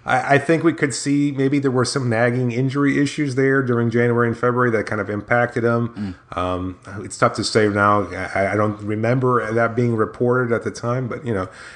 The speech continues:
Speaker 1: it, without those two months, he would have been well over forty percent for the year.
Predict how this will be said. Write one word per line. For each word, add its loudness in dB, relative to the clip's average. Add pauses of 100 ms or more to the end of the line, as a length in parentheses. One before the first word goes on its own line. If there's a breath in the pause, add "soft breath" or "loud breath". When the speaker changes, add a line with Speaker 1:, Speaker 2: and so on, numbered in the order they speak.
(120)
Speaker 1:
it, 4
without 0
those -2
two 0
months, 0
he 0
would 0
have 2
been -2
well 2
over -2
forty -8
percent -12
for -8
the -6
year. -14